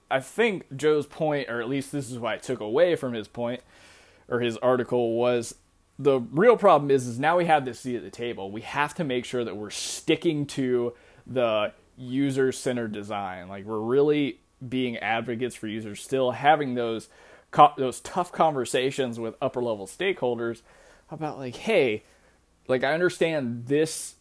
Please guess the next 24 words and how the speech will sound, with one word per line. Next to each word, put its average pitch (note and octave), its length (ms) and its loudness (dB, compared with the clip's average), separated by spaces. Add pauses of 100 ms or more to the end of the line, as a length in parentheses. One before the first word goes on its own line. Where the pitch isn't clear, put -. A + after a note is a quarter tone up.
(220)
iteration C#3+ 460 4
of B2+ 80 0
our B2 80 0
product A#2 460 2
will A2+ 80 -4
make G#2 180 -6
us - 100 -14
more B2 240 -2
money A#2 320 -2
and G#2 120 -8
we G2+ 80 -10
can F#2+ 120 -12
release G2+ 300 -8
it G2+ 100 -10
quicker C#3+ 420 2
and G#2+ 160 -2
it G2+ 40 -4
looks A#2+ 240 -4
good B2 220 -2
for A#2+ 160 -4
our A2+ 80 -2
bottom G#2+ 340 -2
line, G#2+ 380 -2
but G#2 240 -4